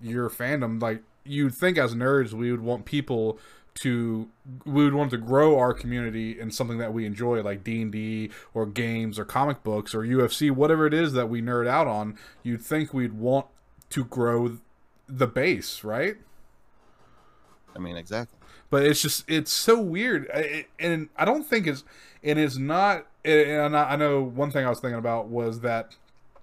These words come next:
Speaker 1: it, uh, it's the internet, right? It's gotta be the internet. People are just saying more stuff on the internet, which I think it does embolden a lot of people. But there's that stereotypical, you know, uh, um,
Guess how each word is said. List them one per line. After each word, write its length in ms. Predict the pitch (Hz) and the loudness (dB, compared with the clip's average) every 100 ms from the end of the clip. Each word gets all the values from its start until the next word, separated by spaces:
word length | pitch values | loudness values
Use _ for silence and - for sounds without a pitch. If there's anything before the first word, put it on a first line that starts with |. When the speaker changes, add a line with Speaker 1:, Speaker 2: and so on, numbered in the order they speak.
| - - | -20 -12
Speaker 1:
it, 200 | - 127 | -4 0
uh, 220 | 127 117 - | 2 0 -2
it's 140 | 135 | -6
the 120 | - 135 | -2 0
internet, 320 | 131 107 92 | 0 -2 -4
right? 260 | 117 123 | -4 -4
It's 120 | 107 - | -6 -2
gotta 200 | 127 117 | -2 -2
be 80 | 110 | -4
the 100 | 107 | -4
internet. 340 | 104 92 95 - - - - | -6 -8 -12 -18 -20 -18 -2
People 280 | 151 139 | 0 2
are 80 | 131 | 2
just 420 | 123 120 - - - | 0 -4 -6 -8 -2
saying 300 | 135 123 120 | 0 0 -2
more 180 | 120 | -2
stuff 220 | 117 117 113 | -2 -4 -6
on 80 | |
the 60 | 113 | -6
internet, 200 | 110 120 | -6 0
which 180 | 180 - | 0 0
I 60 | 180 | 0
think 240 | 220 202 | 0 0
it 100 | 160 | 0
does 240 | 151 170 156 | 4 2 2
embolden 500 | 123 120 131 165 165 | -2 0 0 0 -4
a 120 | 165 | -2
lot 160 | 170 | 0
of 60 | 170 | 0
people. 360 | 180 175 185 - - - - | -2 -4 -6 -8 -20 -20 -10
But 360 | 135 135 165 151 | -2 6 6 8
there's 240 | 185 185 | 2 4
that 140 | 185 - | -2 -2
stereotypical, 1040 | - 185 170 165 160 151 160 156 151 143 | -2 2 2 2 -2 -2 0 4 4 2
you 80 | 139 | 2
know, 380 | 135 123 123 123 127 | 4 4 2 -6 -2
uh, 400 | 123 113 110 110 _ 123 | 0 0 -2 -6 _ -6
um, 500 | 120 107 101 101 | -2 -2 -2 -6